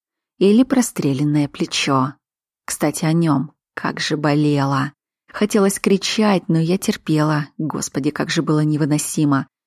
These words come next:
Однозначно пошло воспаление от грязи.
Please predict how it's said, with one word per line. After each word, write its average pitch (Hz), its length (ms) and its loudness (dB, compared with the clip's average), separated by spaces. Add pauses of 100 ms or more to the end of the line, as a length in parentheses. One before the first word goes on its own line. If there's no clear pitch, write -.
(380)
Однозначно 156 1120 0 (160)
пошло 185 360 -4
воспаление 147 760 0
от 147 120 -2
грязи. 143 640 -2